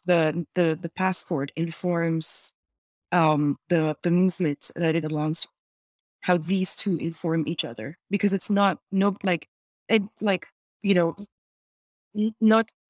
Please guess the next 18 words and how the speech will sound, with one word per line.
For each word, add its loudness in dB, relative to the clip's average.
any 4
graphic -2
designer 4
will 0
get -4
hired 0
to -4
design 0
a -2
passport, -6
right? -4
This -2
has -2
to -6
be -2
something 0
that -4
you've 0